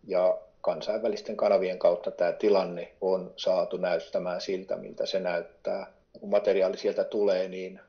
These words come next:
uutistoimisto ja Suomenkin uutiset ja uutislähteet toimittaa sitä materiaalia, minkä he saa käyttöönsä. Mut valitettavasti minunkin mielestäni niin se uutisointi ei ole ollenkaan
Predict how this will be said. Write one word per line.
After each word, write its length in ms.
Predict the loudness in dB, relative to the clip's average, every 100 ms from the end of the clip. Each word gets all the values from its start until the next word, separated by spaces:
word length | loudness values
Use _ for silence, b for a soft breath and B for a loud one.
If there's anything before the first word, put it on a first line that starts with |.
| _ -10
uutistoimisto 960 | -8 -10 0 0 0 -4 -4 -4 -8 _ _
ja 100 | -8
Suomenkin 520 | 2 4 2 -2 -6
uutiset 600 | -4 -4 -4 -4 -6 -10 -20 _ _
ja 60 | -6
uutislähteet 840 | -4 -2 2 2 2 2 2 0 -16 _
toimittaa 520 | 4 4 2 4 6 6
sitä 220 | 6 2
materiaalia, 800 | 4 2 0 0 -2 -2 -4 -6 -10
minkä 320 | -14 -6 -2 0
he 140 | -2
saa 600 | 2 4 6 4 0 -8 _ 2
käyttöönsä. 720 | 6 6 2 -4 -4 -4 -10 -12 -16
Mut 220 | -4 2
valitettavasti 920 | 4 2 0 2 4 4 2 -2 -4 _ _ -10
minunkin 320 | -10 -6 -2
mielestäni 680 | 2 2 0 -6 -6 -6 -6
niin 340 | -8 -10 -12
se 320 | -6 -2 -2 -4 _ _ -4
uutisointi 960 | 0 0 0 2 2 2 -2 -8 -8 _ -8
ei 200 | -6 -4
ole 220 | -4 -4
ollenkaan 680 | -2 -4 -2 2 2 0